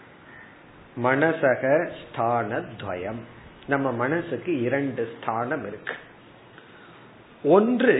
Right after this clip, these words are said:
ஒரு ஸ்தானம், ஒரு இடம் இந்த விருப்பத்தை மேற்கொள்வது, ஒரு இடத்திலிருந்து விருப்பமானது உருவாகின்றது. அறிவும் விருப்பமும்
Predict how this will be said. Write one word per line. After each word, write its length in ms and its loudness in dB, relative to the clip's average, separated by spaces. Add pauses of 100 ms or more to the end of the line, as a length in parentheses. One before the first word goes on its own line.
(180)
ஒரு 260 6 (200)
ஸ்தானம், 680 -2
ஒரு 260 6 (140)
இடம் 380 0 (800)
இந்த 280 4 (160)
விருப்பத்தை 1000 4 (240)
மேற்கொள்வது, 960 0 (560)
ஒரு 340 6
இடத்திலிருந்து 920 6
விருப்பமானது 1000 4
உருவாகின்றது. 840 -2 (1160)
அறிவும் 680 6 (260)
விருப்பமும் 840 6